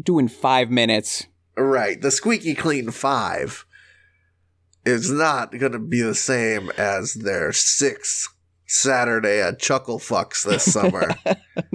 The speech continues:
Speaker 1: No,
Speaker 2: Yeah,
Speaker 1: no.
Speaker 2: they're gonna be a couple beers in talking about what they want.
Speaker 1: <laughs>
Speaker 2: And to me, that's what I would wa-, I can watch the t-, stuff on T V anytime.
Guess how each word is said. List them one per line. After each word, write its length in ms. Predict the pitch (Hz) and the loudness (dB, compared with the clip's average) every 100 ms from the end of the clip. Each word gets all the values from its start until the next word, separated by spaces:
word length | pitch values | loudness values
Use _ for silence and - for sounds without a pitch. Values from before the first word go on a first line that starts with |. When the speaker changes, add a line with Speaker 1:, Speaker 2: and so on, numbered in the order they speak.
| 156 | 0
Speaker 1:
No, 320 | 160 147 117 - | 2 2 2 -2
Speaker 2:
Yeah, 140 | 110 101 123 | -2 2 4
Speaker 1:
no. 60 | 127 | 4
Speaker 2:
they're 280 | 139 131 123 | 2 2 0
gonna 160 | 123 | 0
be 160 | 123 131 | 2 2
a 80 | 117 | 2
couple 340 | 143 127 123 | -2 -2 -4
beers 380 | 110 120 113 113 | -4 0 0 2
in 280 | 147 156 123 | 2 2 0
talking 380 | 135 117 120 113 | 0 0 0 0
about 240 | 110 107 | 2 2
what 180 | 110 - | 2 2
they 140 | 107 | 2
want. 400 | 110 117 143 76 - - - - | 2 2 2 -2 -8 -14 -14 -18
Speaker 1:
<laughs> 280 | - - - | -20 -8 -4
Speaker 2:
And 640 | - 160 - 185 214 - | 0 0 2 2 0 0
to 160 | 262 | 0
me, 200 | 247 302 226 | 0 2 4
that's 260 | 226 233 | 4 2
what 200 | 220 190 - | -2 -4 -2
I 180 | 208 202 | 0 2
would 200 | 170 160 | 2 0
wa-, 180 | 165 - - | -6 -8 -2
I 140 | 226 | 0
can 180 | 254 175 151 | 0 -2 0
watch 240 | 151 165 - | 2 2 0
the 120 | 135 | -8
t-, 180 | - 156 | -6 -4
stuff 280 | - 151 135 | 0 0 0
on 160 | 127 | -2
T 140 | 120 135 | 0 0
V 220 | 120 120 | 2 0
anytime. 520 | 110 98 165 131 67 | 0 -2 0 0 -2